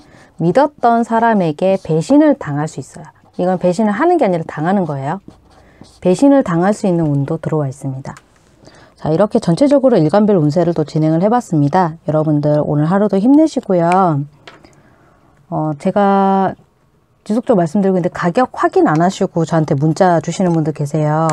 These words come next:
이 가격은 제가 심지어 이번 지금 보시면은 매일매일 댓글에다가 남겨놓죠. 댓글에다가 제가 상담 신청 필독 이렇게 링크 걸어놨어요. 그거를 제발 꼭 보시고 문자 주셨으면 좋겠고요.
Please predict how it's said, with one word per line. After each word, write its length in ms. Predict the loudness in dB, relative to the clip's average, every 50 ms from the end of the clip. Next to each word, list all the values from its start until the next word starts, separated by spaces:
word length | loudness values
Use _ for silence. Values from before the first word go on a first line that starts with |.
| -2 -4 -4
이 120 | -6 -8 -8
가격은 680 | -4 -4 -4 0 0 0 0 2 2 2 2 2 0
제가 180 | 0 -2 -4 -2
심지어 340 | 0 2 2 4 4 4 4
이번 460 | 2 0 0 -2 -2 -4 -4 -6 -10 _ _ _ _ _ _
지금 140 | -18 -12
보시면은 600 | -8 -8 -6 -2 0 0 2 2 2 2 0 0 0
매일매일 360 | 0 2 2 2 2 2 0
댓글에다가 800 | -2 -4 -6 -6 -2 -2 0 0 0 0 -2 -4 -4 -6 -8 -8 -6
남겨놓죠. 640 | -6 -4 -2 -2 -2 -2 -4 -6 -8 -8 -10 -10 -10 _ _ _ _ _ _ _ _
댓글에다가 540 | -8 -8 -2 0 0 2 2 2 0 0 0
제가 120 | -2 -4
상담 380 | -2 0 0 2 2 4 2 2
신청 420 | 2 0 -2 -2 -4 -6 -6 -6
필독 380 | -6 -8 -10 -6 _ -2 -2 -2
이렇게 480 | -4 -6 -10 -10 -6 -6 -4 -4 -6 -10 _ _ _ _ _ _ _ _ -2
링크 260 | -2 -2 0 -2 -4
걸어놨어요. 680 | -2 -2 -2 -2 0 -2 -4 -6 -6 -12 -14 -16 -16 -16 _ _ -20 -20 _ -20 -20 -20 _ _
그거를 300 | -6 -4 -2 -2 -4 -4
제발 340 | -4 -4 -2 -2 -2 -2 -4 -6 -6
꼭 240 | -6 -6 -6 -6
보시고 680 | -4 -4 -4 -2 -2 -4 -2 -2 -2 0 2 2 0 0 -2 _ _ _ _ _ _ _ _ _ _ _ -8 -4
문자 380 | -4 -4 -2 -2 -4 -4 -4
주셨으면 460 | -4 -4 -6 -6 -4 -2 -2 -2 0
좋겠고요. 580 | -2 -4 -6 -8 -10 -10 -4 -2 0 0 0